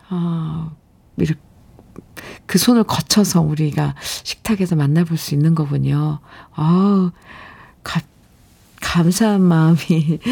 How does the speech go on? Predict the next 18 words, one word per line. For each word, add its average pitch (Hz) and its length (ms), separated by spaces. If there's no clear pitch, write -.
<laughs> - 280
드네요. 147 680
오 196 200
인방 190 640
이렇게 143 680
말씀해 156 460
주셨는데 147 560
부산 180 440
아줌매 151 460
오 165 160
인방 151 560
화이팅입니다. 175 880
어, 226 440
외식 208 420
상품권 214 600
선물로 196 360
드릴게요. - 600
오칠육일님, 160 1160